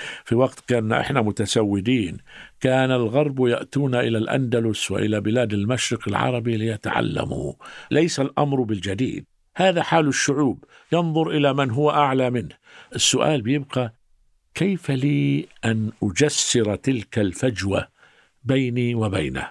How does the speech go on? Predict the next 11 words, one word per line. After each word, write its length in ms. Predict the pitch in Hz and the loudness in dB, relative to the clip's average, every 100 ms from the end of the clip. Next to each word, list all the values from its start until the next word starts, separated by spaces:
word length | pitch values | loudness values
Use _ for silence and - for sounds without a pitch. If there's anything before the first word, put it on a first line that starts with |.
| - _ _ _ - | -14 _ _ _ -6
علي 420 | - 110 156 143 | -2 0 0 0
أن 200 | 135 117 | 0 -2
أبحث 440 | 143 143 - 127 - | 0 -2 -2 -4 -2
في 220 | 147 156 | 0 0
تراثي، 680 | - 120 139 170 143 143 113 | 0 0 2 0 0 -2 -2
في 200 | 123 110 | -2 0
داخلي 580 | 131 156 - 139 120 - - - - | 0 0 0 0 0 -4 -16 -10 -2
هناك 400 | 113 135 156 139 | 0 2 2 0
من 200 | 135 117 | 0 0
مواطن 520 | 107 127 165 143 135 | 2 2 2 2 0
القوة 800 | 120 - 165 170 165 165 - | -2 0 2 4 6 4 2